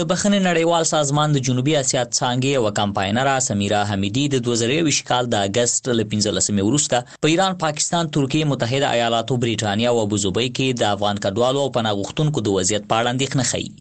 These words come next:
میرمن حمیدي په ایران کې له افغانانو سره د روان بد چلن په اړه په خپله ټویټر پاڼه لیکلي، «افغان کډوال د ایران د سرحدي پولیسو لخوا د ټوپک او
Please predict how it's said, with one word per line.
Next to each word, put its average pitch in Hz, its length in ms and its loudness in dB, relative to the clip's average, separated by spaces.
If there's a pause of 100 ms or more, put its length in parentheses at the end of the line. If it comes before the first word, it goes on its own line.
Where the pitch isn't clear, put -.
(140)
میرمن 151 280 2
حمیدي 170 320 0
په 180 160 0
ایران 170 260 0
کې 185 140 -2
له 175 100 0
افغانانو 151 440 0
سره 180 260 2
د 131 100 2
روان 147 320 2
بد 156 220 -2
چلن 175 260 2
په 147 100 2
اړه 123 160 0
په - 120 -6
خپله 131 260 2
ټویټر 120 320 0
پاڼه 107 240 0
لیکلي، 139 320 -2 (380)
«افغان 180 320 0
کډوال 170 360 0
د 151 140 0
ایران 160 260 0
د 147 80 0
سرحدي 127 360 0 (100)
پولیسو 120 300 0
لخوا 101 200 0 (120)
د - 100 -4
ټوپک 135 400 -2
او - 20 2